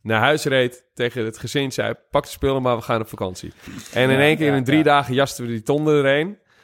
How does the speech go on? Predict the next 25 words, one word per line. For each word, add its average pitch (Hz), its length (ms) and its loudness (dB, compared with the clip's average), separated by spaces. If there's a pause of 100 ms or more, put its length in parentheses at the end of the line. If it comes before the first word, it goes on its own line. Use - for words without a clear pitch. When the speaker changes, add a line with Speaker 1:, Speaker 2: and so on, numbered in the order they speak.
(300)
Speaker 1:
Eh, 113 480 2 (400)
overal 143 420 2
ging 117 180 -6
het 107 80 -4
dan 123 100 -2
op, 143 380 0
weet 107 200 -4
je 113 80 -4
wel. 120 200 0
Reuzenrad, 120 500 0
dure 120 220 -2
hotels, 110 540 -2
eh, 107 80 -6
Ferrari-fabriek, 110 720 -6
noem 104 100 -4
maar 123 100 2
op. 165 220 0 (100)
Speaker 2:
Helikopter, 117 720 -8
eh. 127 140 -2
Speaker 1:
Eh, 127 60 0
helikopter, 147 580 4 (100)
Speaker 2:
<laughs> - 80 -2
Speaker 1:
a-, 190 100 4
alles 190 340 2
dik. 165 240 4